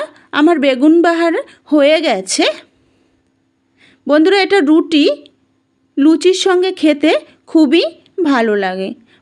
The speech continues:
বন্ধুরা, আমার এই রেসিপিটা যদি ভালো লেগে থাকে, তাহলে একটি লাইক, কমেন্ট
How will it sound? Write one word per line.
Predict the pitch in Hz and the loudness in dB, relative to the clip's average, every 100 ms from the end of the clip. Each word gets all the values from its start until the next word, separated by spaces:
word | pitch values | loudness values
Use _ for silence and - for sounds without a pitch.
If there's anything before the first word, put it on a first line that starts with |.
| - | -2
বন্ধুরা, | 311 349 | 0 0
আমার | 370 370 | 0 -2
এই | 302 | 0
রেসিপিটা | 277 285 349 370 392 403 | -2 0 0 2 2 2
যদি | 349 233 277 - - _ 233 269 | 2 2 -2 -4 -12 _ -2 -2
ভালো | 226 262 349 | -2 -4 -4
লেগে | 381 339 | -4 -4
থাকে, | 381 311 277 254 571 - - _ | -2 -2 -2 -2 -4 -6 -20 _
তাহলে | 277 294 339 349 269 285 - _ - | -6 -4 0 0 0 -2 -10 _ -6
একটি | 277 320 320 | -2 0 0
লাইক, | 302 240 302 440 - - _ _ | 0 -4 -8 -14 -20 -20 _ _
কমেন্ট | 294 285 254 233 440 | -2 0 -2 -2 -4